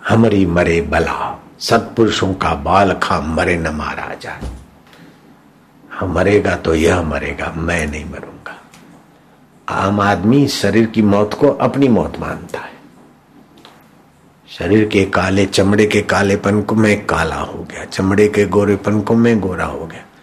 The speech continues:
अमेरिका से जो लोग आते हैं, उनको हिंदुस्तानी लोग देखकर प्रभावित हो जाते हैं। लेकिन बेटे, उन बेचारों अमेरिका से आए हुए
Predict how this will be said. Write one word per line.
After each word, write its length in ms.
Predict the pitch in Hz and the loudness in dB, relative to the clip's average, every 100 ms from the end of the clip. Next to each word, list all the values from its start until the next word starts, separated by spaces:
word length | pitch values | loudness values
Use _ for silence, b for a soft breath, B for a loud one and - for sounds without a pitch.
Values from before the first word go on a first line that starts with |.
| B B B - | B B B -4
अमेरिका 520 | 95 101 104 101 107 | 2 4 4 2 0
से 160 | - 104 | 2 2
जो 160 | 104 | 4
लोग 280 | 104 98 101 | 4 2 0
आते 280 | 95 95 104 | -2 -2 0
हैं, 80 | 113 | 2
उनको 300 | 110 98 90 | 2 0 -2
हिंदुस्तानी 640 | 92 95 98 - 98 101 | 0 0 0 -2 -2 0
लोग 280 | 95 95 90 | 0 -2 -2
देखकर 320 | 95 - 101 | -4 -4 -6
प्रभावित 640 | - 101 90 87 101 107 | -4 -4 -2 -2 0 0
हो 100 | 92 | -2
जाते 320 | 82 76 80 90 | -2 -4 -4 -6
हैं। 80 | |
लेकिन 320 | 87 - 98 95 | -6 -6 -6 -6
बेटे, 480 | 82 85 95 139 - B B B B B _ - | -6 -4 -4 -4 -8 B B B B B _ -2
उन 260 | 117 113 101 | 2 4 2
बेचारों 500 | 95 101 87 92 107 | 0 0 0 0 0
अमेरिका 640 | 107 98 95 95 - 98 | 0 2 2 0 -2 -2
से 140 | 101 92 | -2 -2
आए 240 | 87 90 | -2 -2
हुए 280 | 92 95 | 0 -2